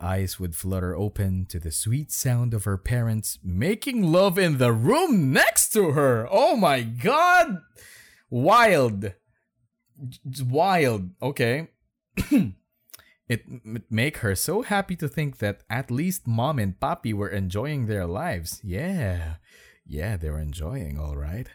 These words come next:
Her sister would often complain about it, though. Oh, he, she has a sister. Okay.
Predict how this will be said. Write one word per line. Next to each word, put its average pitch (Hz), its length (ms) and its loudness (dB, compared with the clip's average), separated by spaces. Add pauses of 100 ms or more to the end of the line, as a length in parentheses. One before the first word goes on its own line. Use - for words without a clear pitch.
(460)
Her 143 140 0
sister 151 420 -2
would 101 180 -2
often 110 360 -4
complain 107 360 -2
about 117 300 0
it, 95 160 -6
though. 117 300 -2 (680)
Oh, 127 200 2
he, 113 220 -2
she 107 180 -6
has 101 160 -4
a 101 60 -8
sister. 135 460 -10
Okay. 104 340 -8